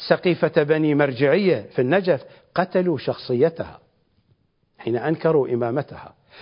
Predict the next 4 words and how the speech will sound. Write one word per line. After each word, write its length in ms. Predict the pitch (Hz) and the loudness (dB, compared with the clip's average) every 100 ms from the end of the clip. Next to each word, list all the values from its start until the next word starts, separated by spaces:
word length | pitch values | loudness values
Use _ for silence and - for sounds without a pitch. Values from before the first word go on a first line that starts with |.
| - | 0
وقتل 480 | 143 151 202 - 165 | 0 2 -2 0 -4
الشخصية 880 | 143 151 127 - 196 185 185 165 147 _ - | -2 -2 -4 0 2 2 2 -4 -4 _ -4
أسوأ 460 | 196 - 185 151 135 | -4 -2 0 0 0
بكثير 720 | 123 120 - 180 110 - | -2 -6 -4 -6 -6 -10